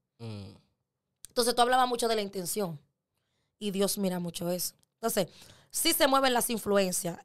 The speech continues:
Speaker 2: en todo lo que tiene que ver con ropa. No solamente con la ropa, sino esta sierva que tú ves que se ponen el cabello amarillo, rojo,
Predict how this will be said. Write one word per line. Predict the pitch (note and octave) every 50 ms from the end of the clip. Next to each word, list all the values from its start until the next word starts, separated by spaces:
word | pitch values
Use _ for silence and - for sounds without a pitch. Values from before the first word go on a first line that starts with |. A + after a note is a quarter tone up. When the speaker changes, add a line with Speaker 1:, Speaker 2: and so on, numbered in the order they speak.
| _ -
Speaker 2:
en | G3+ G3+ G#3+ A3 G#3
todo | - - B3+ C4 C4+ C4
lo | A#3+ A#3
que | A#3 G#3+
tiene | G3 G3+ G3+ G3+ G3
que | G3+ F#3+
ver | F3+ F3 E3 D#3 - - _ _
con | - F3 E3
ropa. | E3 E3+ E3 D#3+ - F#3+ G3+ - _ _ _ - - - - - _ -
No | A#3 A#3
solamente | D4+ D4 D4 D4+ D4 C#4 B3+ B3
con | A3+ A3+
la | G#3+ F3+
ropa, | E3 G#3+ - - - F3+ E3+ F#3 - _ _ _ _ _ - - - - _
sino | - - G#3+ G#3+ A3+
esta | A#3+ A#3+ D#4 D#4
sierva | D#4 D4+ C4+ B3+ A#3+ A3+ A3
que | G#3+ A3
tú | A3 - C4
ves | A#3 A#3 A#3
que | A#3 A3+
se | G#3+ - G#3+
ponen | G#3+ - A#3 A3+ A3 G#3 G3+ G3 G3+ -
el | A3 A3
cabello | G3 A3 G#3+ G#3 A3+ A3 G3+ G#3+
amarillo, | G3+ G3+ F#3+ F#3 G3+ G#3 F3+ D3+ E3 G3 F#3+ F3+
rojo, | F#3 F#3+ G#3 G#3 F#3+ - G3+ G3 G3